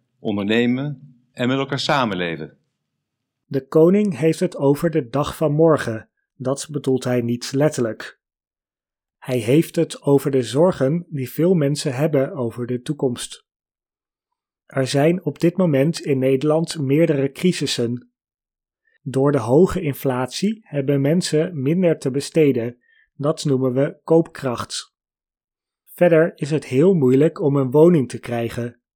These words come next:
Speaker 2: Voor bedrijven is het heel moeilijk om nieuw personeel te vinden.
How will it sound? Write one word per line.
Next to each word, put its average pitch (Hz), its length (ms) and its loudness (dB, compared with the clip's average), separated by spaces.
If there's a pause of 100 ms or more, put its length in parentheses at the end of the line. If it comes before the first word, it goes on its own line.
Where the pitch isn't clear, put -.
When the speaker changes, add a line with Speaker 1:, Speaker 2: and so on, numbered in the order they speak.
(400)
Speaker 2:
Voor 131 180 0
bedrijven 131 720 0
is 160 120 -4
het 147 140 -6
heel 131 220 2
moeilijk 135 640 2
om 120 280 -4
nieuw 123 180 0
personeel 156 540 2
te 135 140 -8
vinden. 113 440 -6